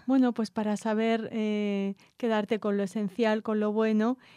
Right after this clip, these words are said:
y deshacerte de lo que no es tan importante o que es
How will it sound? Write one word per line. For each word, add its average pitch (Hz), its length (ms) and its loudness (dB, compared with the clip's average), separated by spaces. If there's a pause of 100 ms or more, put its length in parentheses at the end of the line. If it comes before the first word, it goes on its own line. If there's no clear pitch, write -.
y 240 460 0
deshacerte 208 800 -6
de 214 120 -2
lo 196 140 -6
que 185 120 -10
no 185 160 -8
es 185 120 -8
tan 190 160 -8
importante 202 920 -4
o 190 120 -4
que 180 120 -6
es 175 180 -10